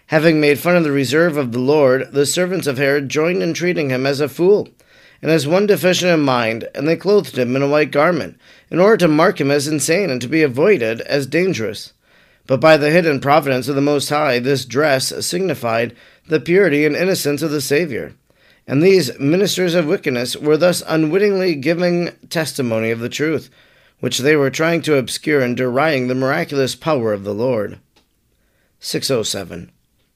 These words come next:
Herod showed himself thankful to Pilate for the courtesy of sending Jesus of Nazareth to be judged before his tribunal.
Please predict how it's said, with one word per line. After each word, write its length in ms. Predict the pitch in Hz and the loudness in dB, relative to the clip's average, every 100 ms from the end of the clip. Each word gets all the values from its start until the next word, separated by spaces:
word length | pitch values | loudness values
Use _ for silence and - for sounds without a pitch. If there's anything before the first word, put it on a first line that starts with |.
| _ _ _ _ _ _ | _ _ _ _ _ _
Herod 320 | - 202 214 - | 0 6 6 6
showed 200 | 202 185 | 4 4
himself 420 | 156 131 147 135 | 2 0 0 2
thankful 360 | 156 175 160 | 0 0 -4
to 100 | 123 | -6
Pilate 460 | 120 135 151 113 - _ _ _ _ | -2 0 2 0 -4 _ _ _ _
for 140 | - | -4
the 100 | 151 | -4
courtesy 420 | 151 208 208 175 | 0 0 0 0
of 120 | 170 127 | -2 0
sending 340 | 165 160 143 | 0 0 -2
Jesus 400 | 113 175 147 143 | -2 -4 -4 -4
of 80 | 139 | -4
Nazareth 560 | 120 151 156 120 117 - | -2 -2 -2 -4 -6 -6
to 120 | 131 | -4
be 120 | 135 | -2
judged 460 | 113 156 190 120 - | 0 2 0 -2 -4
before 320 | 135 135 139 | -4 0 0
his 80 | 131 | 0
tribunal. 600 | 143 123 135 165 110 | 0 0 0 -2 -4